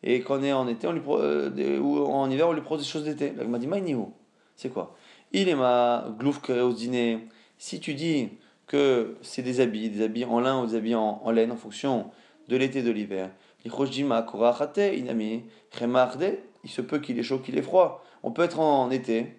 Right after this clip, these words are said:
et que finalement il est froid. Et donc, donc, donc il demande de la laine. C'est pas parce qu'il demande de la laine en été qu'il est fou, peut-être qu'il a froid. Et c'est pas parce qu'il demande du lin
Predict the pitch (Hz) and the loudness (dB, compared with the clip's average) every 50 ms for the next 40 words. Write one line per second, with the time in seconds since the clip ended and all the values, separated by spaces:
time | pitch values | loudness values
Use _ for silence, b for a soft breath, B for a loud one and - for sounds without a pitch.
0 | _ _ _ _ _ _ - - _ 123 117 - 143 135 - 135 139 139 139 143 | _ _ _ _ _ _ -20 -10 _ -8 -4 -4 -6 -4 0 0 2 4 4 2
1 | 135 131 131 127 - 90 95 98 104 104 B B B B B - - 110 110 110 | 4 2 0 0 0 2 2 2 2 0 B B B B B -8 -4 -4 -2 -2
2 | 107 123 123 - - 113 117 123 120 - 120 127 135 139 135 135 143 151 175 202 | 0 -2 -2 -2 -2 -4 -4 -4 -4 -4 -2 0 0 2 2 4 4 4 4 4
3 | 214 196 - 147 156 156 160 151 - - 147 147 147 147 139 139 135 139 143 143 | 2 0 0 -2 -2 -2 -2 -4 -6 -2 -2 0 0 2 2 2 2 4 4 4
4 | 135 120 101 - B B B B B - 123 131 123 120 143 147 147 - 151 175 | 2 0 -2 -6 B B B B B -2 0 0 0 0 -2 -4 -4 0 2 2
5 | 170 - 226 214 - - 131 - 117 123 143 143 - 175 185 190 214 - - B | 2 2 -2 -2 -2 -4 -6 -2 2 2 2 2 4 4 4 4 4 -2 -8 B
6 | B B B B B B - 113 - 127 160 160 170 170 170 156 156 156 156 143 | B B B B B B -14 -6 2 4 4 4 4 0 -2 -2 0 0 0 2
7 | 135 151 151 147 143 131 113 104 - | 2 2 4 4 4 4 2 -2 -6